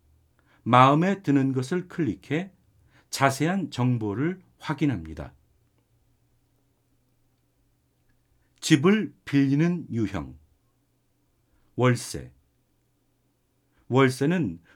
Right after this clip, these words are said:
보증금을 낸 후에 매달 돈을 내면서 집을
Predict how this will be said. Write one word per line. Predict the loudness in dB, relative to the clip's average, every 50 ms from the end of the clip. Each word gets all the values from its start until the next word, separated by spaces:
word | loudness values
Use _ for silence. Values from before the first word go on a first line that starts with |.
| _ _
보증금을 | 0 2 2 4 4 4 2 2 0 0 0 0 0 0 0 0
낸 | 0 0 0 -2 -4
후에 | -6 -6 -4 -4 -2 -2 -4 -6 -8 -10 -12 _ _ _ _ _ _ _ _ _ _ _ -4
매달 | -2 0 0 0 0 0 0 0 -2 -6 -10 _ _ _ _ 0
돈을 | 4 6 6 6 6 4 2 0 -2
내면서 | -2 -2 -2 -2 -2 -4 -4 -6 -4 -4 -4 -4 -4 -8 -12 _ _ _ _
집을 | -12 -10 -8 -6 -2 0 0 0 0 -2